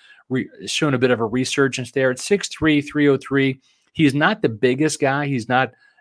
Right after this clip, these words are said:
you know, like a, a kind of a monster like Ndamukong Suh as you see him there with the ball, number ninety-two. He's built a little bit, uh, kind of, uh, longer and leaner, um, but you see the arms and, and the thighs, right? He,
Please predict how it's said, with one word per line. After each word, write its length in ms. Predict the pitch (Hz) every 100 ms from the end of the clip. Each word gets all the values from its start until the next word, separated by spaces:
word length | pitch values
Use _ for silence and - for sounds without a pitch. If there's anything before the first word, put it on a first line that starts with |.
| -
you 80 | 120
know, 260 | 110 98 -
like 260 | 107 104
a, 320 | 104 98 92 -
a 200 | 87 85
kind 200 | - 104
of 80 |
a 40 | 101
monster 440 | 110 117 - 123
like 200 | 110 107
Ndamukong 440 | 110 104 110 107 98
Suh 220 | - 120
as 100 | 110
you 60 |
see 160 | 110 123
him 80 | 113
there 120 | 110
with 80 | 98
the 60 | 98
ball, 200 | 110 110
number 160 | 101
ninety-two. 640 | 95 113 104 - 135 135 _ _ _ _ _ _ _ _ -
He's 180 | - 117
built 220 | 101 123
a 60 | 117
little 220 | 110 127
bit, 260 | 120 120 - - - _
uh, 240 | 101 101 101
kind 220 | - 113
of, 180 | - -
uh, 180 | 90 98 80 -
longer 520 | 107 120 127 123 123
and 120 | 120 107
leaner, 480 | 120 131 135 139 _ - - -
um, 400 | 98 101 90 -
but 240 | - 127 - -
you 180 | 147
see 220 | 151 - 180
the 180 | 139
arms 420 | 123 131 139 139 -
and, 160 | 107
and 140 | - 104
the 60 |
thighs, 540 | 98 - 117 80 73 -
right? 120 | 98
He, 280 | - 135